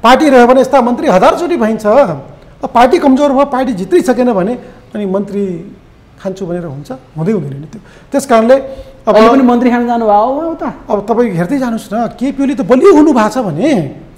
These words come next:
Speaker 2: कसरी
Speaker 1: हेर्नुहोस् त।
Speaker 2: बलियो हुनु भएको छ? आठजना आफ्ना मान्छेले गएर हेर्दा,
Speaker 1: होइन।
Speaker 2: हेर्दै भोट हाले देउबाले,
Speaker 1: होइन, होइन।
Speaker 2: फेरि बलियो भन्दै हुनुहुन्छ तपाईँ।
Speaker 1: हो, बलियो हुनु भएको छ। तपाईँ हेर्नुहोस्, हिजो गणेश पहाडी कहाँ हुनुहुन्थ्यो? माधव नेपालतिर होइन, अहिले केपी शर्मा ओलीतिर,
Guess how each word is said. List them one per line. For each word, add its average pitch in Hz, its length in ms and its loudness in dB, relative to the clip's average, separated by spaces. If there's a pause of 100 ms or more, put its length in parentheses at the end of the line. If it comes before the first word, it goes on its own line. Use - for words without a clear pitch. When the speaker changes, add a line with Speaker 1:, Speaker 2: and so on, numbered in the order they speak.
(520)
Speaker 2:
कसरी - 40 -2
Speaker 1:
हेर्नुहोस् 339 360 4
त। - 20 6
Speaker 2:
बलियो 339 140 4
हुनु 254 200 2
भएको 202 140 4
छ? 208 80 0
आठजना 262 480 2
आफ्ना 294 260 2
मान्छेले 277 380 2
गएर 277 240 4
हेर्दा, 233 380 4
Speaker 1:
होइन। 220 120 6
Speaker 2:
हेर्दै 311 280 4
भोट 220 200 4
हाले 247 220 4
देउबाले, 247 340 4
Speaker 1:
होइन, 220 180 6
होइन। 175 240 4
Speaker 2:
फेरि 285 160 2
बलियो 269 340 4
भन्दै 226 280 0
हुनुहुन्छ 214 260 0
तपाईँ। 233 400 4
Speaker 1:
हो, 202 140 4
बलियो 196 340 0
हुनु 190 180 -2
भएको 165 160 0
छ। - 120 -10
तपाईँ 156 420 -6
हेर्नुहोस्, 196 420 -2 (540)
हिजो 185 260 2
गणेश 190 320 -2
पहाडी 185 300 -8
कहाँ 196 200 -10
हुनुहुन्थ्यो? 160 380 -10 (880)
माधव 180 180 -2
नेपालतिर 180 400 -6
होइन, 165 280 -10 (960)
अहिले 175 140 -6
केपी 175 220 -6
शर्मा 175 220 -6
ओलीतिर, 180 400 -6